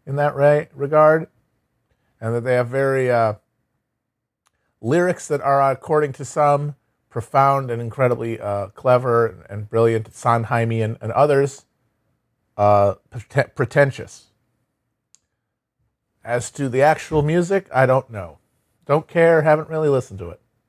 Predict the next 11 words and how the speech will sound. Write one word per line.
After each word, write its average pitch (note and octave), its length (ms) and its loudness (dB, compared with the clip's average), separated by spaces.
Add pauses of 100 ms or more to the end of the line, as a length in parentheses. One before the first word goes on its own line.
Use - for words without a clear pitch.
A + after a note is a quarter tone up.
(3500)
Is B2+ 180 0
Dirty F3 300 0
Work A3+ 280 0
Steely F#3 340 -2
Dan? F3 300 2
'Cause C3+ 160 -2
that C3+ 180 2
is B2 140 -2
a A#2 40 -8
great G#2+ 220 -2
song. F2 280 -12